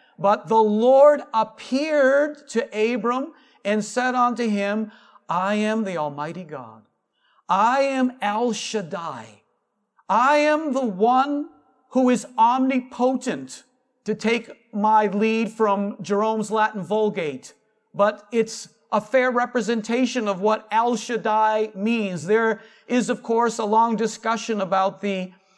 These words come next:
precise meaning of this Hebrew word, like there is about everything in religion. But effectively, what it means is that God is the Almighty. He is the one who can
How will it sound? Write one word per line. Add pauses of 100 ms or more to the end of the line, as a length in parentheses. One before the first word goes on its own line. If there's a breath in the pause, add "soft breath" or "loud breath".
(140)
precise
meaning
of
this
Hebrew
word,
like
there
is
about
everything
in
religion. (260 loud breath)
But
effectively, (180 loud breath)
what
it
means
is
that
God
is
the
Almighty.
He
is
the
one
who
can